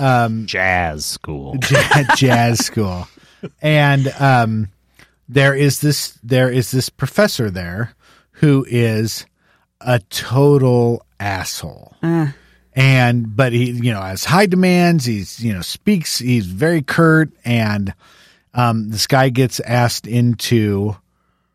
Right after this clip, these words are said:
Speaker 1: his group to be an alternate on the, on the drum set. And it all centers around this idea of, um, this story about, um, Charlie Bird.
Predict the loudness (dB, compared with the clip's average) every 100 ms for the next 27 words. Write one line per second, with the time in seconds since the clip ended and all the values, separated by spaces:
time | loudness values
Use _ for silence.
0 | _ _ 0 0 2 2 2 0 -4 0
1 | 2 2 0 0 -4 -4 -4 -4 -4 -6
2 | -8 -6 -2 -2 -4 -10 -16 _ _ _
3 | _ _ _ _ _ _ _ _ _ _
4 | _ 2 2 2 4 4 2 2 0 2
5 | 2 2 4 4 2 2 0 2 2 0
6 | -2 -4 -4 -6 -10 -8 -4 -4 -4 -6
7 | -8 _ _ _ _ _ _ _ _ _
8 | _ -16 -4 -2 0 2 4 4 4 2
9 | -2 -4 -2 -2 -4 -6 -8 -6 -4 -6
10 | -8 -8 0 2 2 2 0 -2 -2 -4
11 | -8